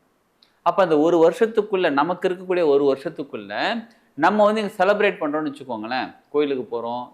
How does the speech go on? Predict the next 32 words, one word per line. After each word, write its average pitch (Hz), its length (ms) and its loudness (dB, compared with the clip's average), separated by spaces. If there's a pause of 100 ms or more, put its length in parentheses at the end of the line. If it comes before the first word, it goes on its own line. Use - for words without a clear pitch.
தேங்காய் 156 280 2
உடைச்சு 127 280 -2
பூஜை 131 220 -2
பண்றோம், 120 340 -6
அர்ச்சனை 143 300 -6
பண்றோம், 113 360 -12
இந்த 127 180 -8
மாதிரிலாம் 147 340 -2
விஷயங்கள்லாம் 143 340 -6
பண்ணும்போது 135 640 -6 (500)
அவன், 165 300 -2
அந்த 156 220 0
ஆத்மா 180 320 2
ரொம்ப 170 280 -4
ஃபீல் 185 200 -6
பண்ணுவாங்க. 120 300 -10
"என்னடா 127 300 -14
அது, 127 180 -10
இப்பதான் 120 280 -10
நம்ம 139 180 -10
கிளம்பி 135 360 -8
வந்திருக்கிறோம், 127 440 -12
கிளம்பி 135 300 -4
ஒரு 117 100 -4
ரெண்டு 120 140 -6
மணி 135 160 -6
நேரம் 139 200 -8
கூட 135 220 -6
ஆகல, 135 180 -14
அதுக்குள்ள 127 420 -10
இவங்கெல்லாம் 139 380 -6
வந்து 147 320 -10